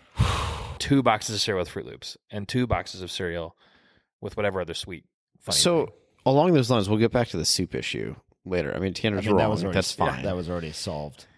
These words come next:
Speaker 2: What's your favorite childhood cereal?
Speaker 1: Uh, my favorite childhood cereal was Life. That's the first cereal I remember.
Speaker 3: That's, that's a solid choice.
Speaker 2: What? Tell me more about Life. I don't think I've ever had Life cereal.
Speaker 3: I mean, it's,
Speaker 1: It's,
Speaker 3: it's
Speaker 1: yeah,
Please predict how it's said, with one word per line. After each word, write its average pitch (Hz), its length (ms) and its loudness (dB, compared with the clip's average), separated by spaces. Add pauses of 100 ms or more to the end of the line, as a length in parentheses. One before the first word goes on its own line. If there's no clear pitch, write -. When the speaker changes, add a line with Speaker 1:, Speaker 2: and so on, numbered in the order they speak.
(120)
Speaker 2:
What's 131 440 2
your 190 80 2
favorite 160 320 2
childhood 135 440 2
cereal? 98 420 -2 (360)
Speaker 1:
Uh, 113 240 4
my 110 240 2
favorite 147 220 0
childhood 120 280 0
cereal 107 160 -2
was 90 140 -4
Life. 85 460 -8
That's 104 180 -6
the 110 80 -6
first - 260 -8
cereal 110 160 -2
I 101 60 0
remember. 98 260 -4
Speaker 3:
That's, 92 120 0
that's 117 220 0
a - 40 -8
solid 80 260 -4
choice. 151 180 -6
Speaker 2:
What? 170 220 4
Tell 190 180 4
me 226 100 4
more 185 140 6
about 139 140 4
Life. 104 160 6
I 104 80 6
don't 139 80 6
think 131 140 4
I've 117 200 2
ever 107 180 4
had 98 200 4
Life 85 160 2
cereal. - 200 0
Speaker 3:
I 131 60 4
mean, 127 100 2
it's, - 140 0
Speaker 1:
It's, - 520 0
Speaker 3:
it's - 80 -16
Speaker 1:
yeah, 170 80 -8